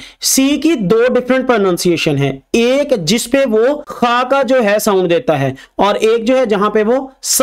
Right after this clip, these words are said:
का साउंड देता है, जैसा कि है कंट्रोल, कॉलेज, एक्टर, बैग, कैट।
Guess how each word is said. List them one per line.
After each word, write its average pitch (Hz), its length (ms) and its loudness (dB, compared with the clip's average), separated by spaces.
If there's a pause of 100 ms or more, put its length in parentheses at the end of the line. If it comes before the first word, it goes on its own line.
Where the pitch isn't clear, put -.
(180)
का 240 80 2
साउंड 180 280 0
देता 147 280 0
है, 135 200 -2 (280)
जैसा 208 360 0
कि 233 100 0
है 233 180 0
कंट्रोल, 208 760 0 (420)
कॉलेज, 208 540 -2 (380)
एक्टर, 214 640 -2 (160)
बैग, 185 420 0 (440)
कैट। 196 400 -2